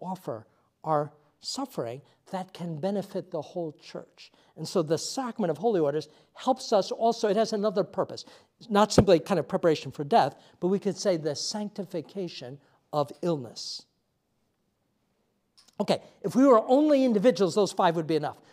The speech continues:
But we're social beings, and nobody, um, so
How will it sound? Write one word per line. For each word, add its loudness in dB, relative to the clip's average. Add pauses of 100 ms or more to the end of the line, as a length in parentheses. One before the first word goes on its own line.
(120)
But 2
we're 2
social 2
beings, 0 (320)
and 0
nobody, 4 (340)
um, 2 (220)
so 6